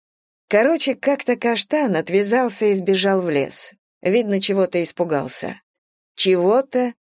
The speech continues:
или кого-то. Дед, понятное дело, расстроился, отправился его искать,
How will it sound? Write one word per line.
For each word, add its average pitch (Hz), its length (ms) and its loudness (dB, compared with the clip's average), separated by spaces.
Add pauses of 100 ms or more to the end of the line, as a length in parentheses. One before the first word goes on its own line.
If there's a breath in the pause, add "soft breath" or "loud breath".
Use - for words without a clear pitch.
(120)
или 190 260 2
кого-то. 196 760 -6 (880)
Дед, 220 340 2
понятное 214 540 -2
дело, 190 260 2
расстроился, 185 1000 -2 (280)
отправился 185 640 0
его 180 360 0
искать, - 560 -4